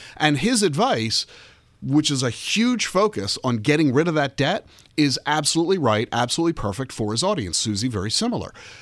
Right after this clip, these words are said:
When they're talking to people who are irresponsible with money, who are dealing with the emotional issues of money, uh, who are dealing with money as a power tool,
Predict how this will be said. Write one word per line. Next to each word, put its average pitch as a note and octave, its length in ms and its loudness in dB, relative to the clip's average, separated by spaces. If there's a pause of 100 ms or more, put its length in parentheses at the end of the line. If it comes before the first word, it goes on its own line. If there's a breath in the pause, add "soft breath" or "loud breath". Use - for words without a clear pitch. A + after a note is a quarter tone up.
(160 loud breath)
When B2+ 180 2
they're C3 100 0
talking E3 440 0
to G#3+ 40 0
people C3+ 380 -2
who B2 120 0
are A2+ 200 -4
irresponsible D#3 680 0
with E3 140 -6
money, G2+ 340 -2 (280 loud breath)
who D3 160 4
are B2+ 180 2
dealing D#3+ 300 2
with D3 100 2
the B2+ 80 2
emotional C#3 720 2
issues F#2 380 -4
of E2+ 100 -8
money, F#2 380 -6 (420 loud breath)
uh, A#2 340 -2
who C#3 200 2
are C3 80 2
dealing D#3 320 2
with B2 140 -2
money D3 280 2
as A2 120 -4
a G#2 60 -8
power A#3 520 -4
tool, F#2 420 -6